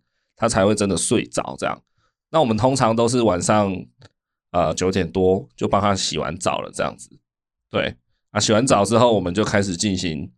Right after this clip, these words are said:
睡前仪式，就是灯啊、关暗啊，然后开始做静态活动，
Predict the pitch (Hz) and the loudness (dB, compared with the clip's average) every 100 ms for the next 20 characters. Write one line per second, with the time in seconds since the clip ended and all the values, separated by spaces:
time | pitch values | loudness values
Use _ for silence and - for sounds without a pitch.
0 | _ - - 98 - - - 85 73 - | _ -4 0 0 -2 -8 -10 -8 -4 -2
1 | 113 - _ _ _ _ _ 107 104 - | -2 -4 _ _ _ _ _ -4 -2 0
2 | 107 110 95 95 95 107 104 113 104 95 | 0 2 0 0 2 2 2 2 2 2
3 | 90 85 90 90 101 - 110 92 82 73 | 0 -2 -4 -2 0 0 0 -2 -4 -6
4 | - _ _ _ _ _ - 120 101 90 | -10 _ _ _ _ _ -2 2 4 2
5 | 143 120 127 107 95 92 120 95 | 2 2 2 2 2 0 0 0